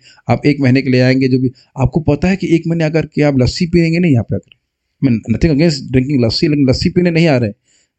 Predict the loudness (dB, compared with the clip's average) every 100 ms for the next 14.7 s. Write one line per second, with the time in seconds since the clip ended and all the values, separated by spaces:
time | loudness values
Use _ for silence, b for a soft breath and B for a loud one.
0 | -4 -2 -2 0 0 0 0 0 0 0
1 | -2 -2 -2 -2 0 0 -2 0 0 0
2 | -2 -4 -6 -4 -2 -2 -2 0 2 0
3 | 0 -2 -2 _ -12 -4 -2 -2 0 0
4 | 0 0 0 0 -2 -2 0 2 2 2
5 | 0 -2 0 0 0 0 0 -2 -2 -2
6 | -2 -6 b b b _ -4 -4 -2 0
7 | 0 0 -4 -4 0 0 2 2 2 2
8 | 0 0 0 0 0 2 2 2 -2 0
9 | -2 0 -2 -2 -2 -2 -2 -6 -6 -6
10 | -8 -10 -18 -20 _ _ _ _ _ _
11 | _ _ _ _ _ _ -2 2 2 2
12 | 0 0 2 2 2 2 0 0 -2 -2
13 | -2 0 2 0 0 0 2 2 2 0
14 | 0 0 2 0 0 -2